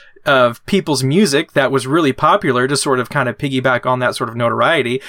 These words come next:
And then they'll sort of try to introduce their own music at the same time to sort of kind of,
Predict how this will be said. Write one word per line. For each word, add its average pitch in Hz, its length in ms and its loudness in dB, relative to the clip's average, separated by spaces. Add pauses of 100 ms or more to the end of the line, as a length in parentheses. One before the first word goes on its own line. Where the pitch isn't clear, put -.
(140)
And 151 160 0
then 160 60 0
they'll 151 100 2
sort 147 240 0
of 135 60 -4
try 156 160 0
to 135 140 -6
introduce 151 520 0
their 139 260 0
own 185 240 2
music 127 380 -2
at 127 80 -2
the 127 100 -6
same 131 280 -4
time 151 400 0 (280)
to 143 100 -2
sort 151 220 0
of 135 200 0
kind 139 180 -2
of, 120 260 -4